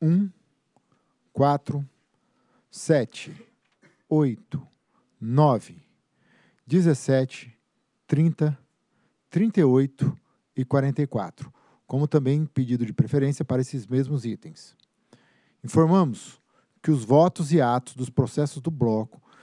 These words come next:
estão disponíveis no site da aneel desde a quinta-feira passada.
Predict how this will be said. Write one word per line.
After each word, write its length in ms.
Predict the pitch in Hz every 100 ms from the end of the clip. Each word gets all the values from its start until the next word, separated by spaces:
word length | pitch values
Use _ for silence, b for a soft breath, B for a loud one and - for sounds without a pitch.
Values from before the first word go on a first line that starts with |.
| b
estão 320 | - - 170
disponíveis 540 | 180 - 151 151 180 151
no 80 | 139
site 340 | 131 117 117
da 100 | 110
aneel 280 | 110 123 131 b b b b
desde 320 | 120 151 170
a 60 | 156
quinta-feira 520 | - 143 127 - 127
passada. 520 | - 104 - - -